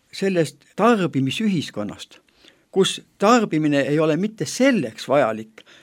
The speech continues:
et mul oleks elulisi vajadusi rahuldada, vaid selleks, et lisaväärtust luua. Selleks, et teatud väikene grupp seltsimehi saaks miljardärideks ja nii edasi, kui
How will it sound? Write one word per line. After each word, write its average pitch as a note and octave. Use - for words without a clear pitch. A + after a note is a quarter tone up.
et D3+
mul F3
oleks D3+
elulisi D#3+
vajadusi E3
rahuldada, A#2
vaid D3
selleks, G3
et C3
lisaväärtust D3
luua. B2
Selleks, G#3
et -
teatud E3
väikene F3
grupp G#3
seltsimehi D#3
saaks D3+
miljardärideks E3
ja A#2
nii E3
edasi, F3
kui C#3